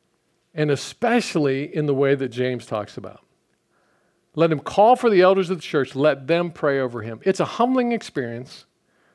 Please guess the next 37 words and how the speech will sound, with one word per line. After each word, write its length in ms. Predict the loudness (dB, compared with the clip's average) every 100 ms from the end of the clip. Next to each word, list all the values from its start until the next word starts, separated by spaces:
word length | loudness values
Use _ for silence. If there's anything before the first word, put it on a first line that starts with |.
| _ _
when 240 | 0 2 2
you 200 | 2 2
ha-, 200 | 0 -2
when, 360 | -2 0 -2 -6
when 200 | -4 0
you 100 | 0
say, 220 | 0 -2
"You 160 | -2 -2
know, 260 | -4 -4 -6
I'm, 260 | -6 -6 -10 _
I'm 120 | -12
hurting." 380 | -8 -8 -8 -10 -20 _ _ _ _
And, 220 | 0 0
and 160 | 0 -2
just 180 | -2 0
by 160 | 0
the 80 | 2
way, 160 | 2 2
when 200 | 0 -2
it, 120 | -4 _ -6
when 160 | -4
it's 100 | -4
talking 300 | 0 0 2
about 180 | 2 0
sickness 500 | -2 -6 -4 -8 -6
here, 320 | -4 -4 -6 _ -20 _ _ _ _ _ -6
um, 360 | -2 0 -2 -2
the 120 | 0
New 180 | 2 2
Testament 420 | 0 0 0 0
word 120 | 0
for 60 | -2
sickness 440 | -6 -6 -6 -10
can 200 | -8 -8
also 440 | 0 2 2 0 -4
mean 560 | -2 -2 -4 -6 -6
weak, 560 | -4 -4 -4 -16 -20